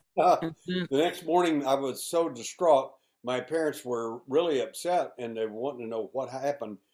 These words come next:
Speaker 1: and they, they couldn't figure out because it was obvious I was, uh, having a real problem with whatever happened, and they didn't know if it was a bad dream or what, and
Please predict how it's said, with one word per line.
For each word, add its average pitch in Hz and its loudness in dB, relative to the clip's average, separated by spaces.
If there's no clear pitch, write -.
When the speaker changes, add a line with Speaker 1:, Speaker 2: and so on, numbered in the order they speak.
Speaker 1:
and 117 -8
they, 113 2
they 117 -6
couldn't 117 -6
figure 123 -2
out 175 2
because 110 -4
it 117 -10
was 107 -10
obvious 143 2
I 120 0
was, 110 -6
uh, 110 -2
having 120 -4
a 110 -8
real 123 0
problem 131 2
with 101 -12
whatever 107 -4
happened, 165 -4
and 120 -8
they 131 2
didn't 123 -2
know 110 -2
if 95 -8
it 113 -8
was 104 -8
a 104 -2
bad 98 -4
dream 139 -2
or 110 -2
what, 151 2
and 110 -8